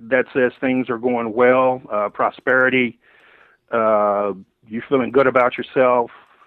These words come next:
uh, you know, you're enjoying life, and just, just some, some very, very good things.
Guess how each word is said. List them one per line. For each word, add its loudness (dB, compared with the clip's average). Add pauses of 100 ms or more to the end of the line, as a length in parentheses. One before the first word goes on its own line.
(160)
uh, 0 (680)
you -12
know, -4
you're -2
enjoying 2
life, 2 (480)
and -4
just, -4 (340)
just -2 (300)
some, 0 (140)
some -4
very, 2
very 2
good -2
things. -2